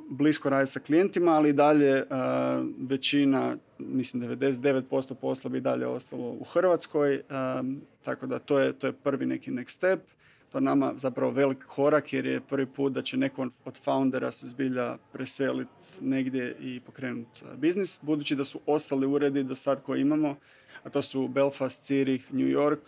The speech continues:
više sales uredi. Ovdje u Londonu zapravo želimo, a, napraviti neku suštinu, imati nekog, možda strategista, nekog dizajnera, nekog konzultanta koji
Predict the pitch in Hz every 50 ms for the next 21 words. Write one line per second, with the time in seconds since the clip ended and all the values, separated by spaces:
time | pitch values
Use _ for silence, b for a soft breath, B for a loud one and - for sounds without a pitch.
0 | - - - 135 - - 135 127 - - - - 131 131 123 120 - - - -
1 | _ - - 135 151 165 180 180 196 196 B B B B B B B _ - 147
2 | 147 147 147 143 151 143 139 135 - 147 139 135 135 135 135 135 131 131 - -
3 | - 139 139 139 139 139 143 139 135 131 131 135 - 135 135 131 123 123 131 131
4 | 131 131 131 127 127 127 127 127 - - 135 127 123 123 127 123 - - - 139
5 | 127 127 - - 135 127 127 131 127 123 - 131 - - 131 - - 131 123 117
6 | 113 113 123 127 123 117 - - 135 135 - 127 120 110 - - - - - -
7 | - - - 131 131 123 127 - - - 139 135 127 139 131 131 123 - 131 123
8 | 120 - - 131 120 127 120 - 143 143 147 147 147 139 131 135 131 131 131 127
9 | - 131 127 - 135 131 123 135 127 123 - 147 147 147 151 147 - 139 135 -
10 | - 135 131 135 135 131